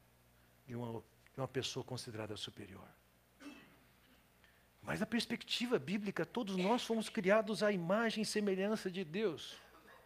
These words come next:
O porteiro do seu prédio foi criado à imagem e semelhança de Deus.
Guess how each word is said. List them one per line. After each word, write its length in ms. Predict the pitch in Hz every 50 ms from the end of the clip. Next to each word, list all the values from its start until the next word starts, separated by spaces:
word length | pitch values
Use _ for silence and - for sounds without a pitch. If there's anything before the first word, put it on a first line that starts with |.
| - - - - - - - - - - -
O 60 | -
porteiro 600 | - - 190 180 - - - - 262 - - 202 156
do 80 | 131
seu 200 | - - - 135
prédio 440 | - - - 156 151 143 117 117 110
foi 180 | - - 185 190
criado 580 | - - 190 190 170 170 196 196 196 - 156
à 60 | 131 123
imagem 440 | 117 113 131 127 120 120 - -
e 20 | 104
semelhança 600 | - - 120 110 117 104 - - - - - -
de 120 | - - -
Deus. 500 | - - - - - - - - -